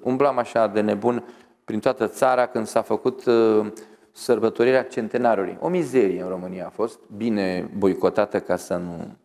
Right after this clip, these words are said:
cu batista pe țambal. Și le spuneam așa, tovarășul Marx și tovarășul Engels, cred că într-una din cărți am scris,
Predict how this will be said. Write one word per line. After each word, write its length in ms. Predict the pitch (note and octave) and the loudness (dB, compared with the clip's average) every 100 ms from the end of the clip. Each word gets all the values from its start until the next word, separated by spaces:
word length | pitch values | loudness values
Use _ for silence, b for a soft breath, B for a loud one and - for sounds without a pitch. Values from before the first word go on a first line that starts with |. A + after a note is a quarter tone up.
| _ _ | _ _
cu 80 | G2+ | -2
batista 480 | F2+ - G#2 - | 0 0 -6 -4
pe 500 | E2 - E2 E2+ - - | -4 -2 -4 -4 -8 -6
țambal. 460 | F2 E2+ A2+ - - b b b b b b _ | -6 0 -2 -2 -18 b b b b b b _
Și 320 | - - D3+ | -20 -10 -2
le 140 | D3 | 0
spuneam 420 | C#3+ - D3+ D#3+ | -2 -4 -2 0
așa, 380 | D3+ D3 D3+ A2+ - _ _ _ _ _ B B B B B B B B | 0 0 0 0 -8 _ _ _ _ _ B B B B B B B B
tovarășul 460 | - A2+ E3 - D#3 | 0 2 2 -2 -2
Marx 460 | A#2+ A#2 - - | 0 -2 -4 -16
și 140 | _ - | _ -4
tovarășul 380 | G2+ B2 - G#2+ | 0 0 2 0
Engels, 400 | G2 G#2+ A#2+ - | 2 0 -2 -4
cred 200 | C3+ B2 | -2 0
că 100 | B2 | 0
într-una 260 | A2+ C3 | 0 -2
din 140 | A#2 G#2 | -2 0
cărți 280 | A2+ G2+ | -2 0
am 80 | G2+ | -6
scris, 460 | F#2+ - G#2 B2 | -4 -4 -4 -6